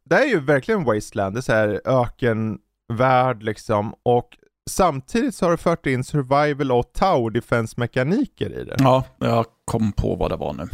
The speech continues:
Speaker 1: Ja,
Speaker 2: Mm.
Speaker 1: och det är så här, det var ett spel när jag tog mig an det, tänkte, "Ja, så det har ju tower defense", och jag ska, jag vet, det är lite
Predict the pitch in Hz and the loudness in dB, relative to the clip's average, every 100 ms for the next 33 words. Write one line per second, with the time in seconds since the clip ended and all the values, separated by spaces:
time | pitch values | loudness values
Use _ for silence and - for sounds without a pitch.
0 | - - - 131 - 113 104 117 170 185 | -4 -2 -2 0 0 0 0 0 0 2
1 | 220 175 185 208 233 214 - - 156 143 | 0 2 0 0 -2 -2 -8 -2 2 2
2 | 143 151 147 - 147 147 131 117 113 113 | 0 0 0 0 -2 0 0 2 0 -2
3 | 131 120 107 - 131 143 151 - 143 - | -2 -4 -6 -2 0 2 0 -2 -4 -2
4 | 165 196 - 113 107 - 107 107 127 135 | 0 0 0 0 0 -2 -2 0 -2 -2
5 | - 131 - 147 120 104 107 120 117 - | -2 -4 -2 -2 0 -2 0 -2 -2 -4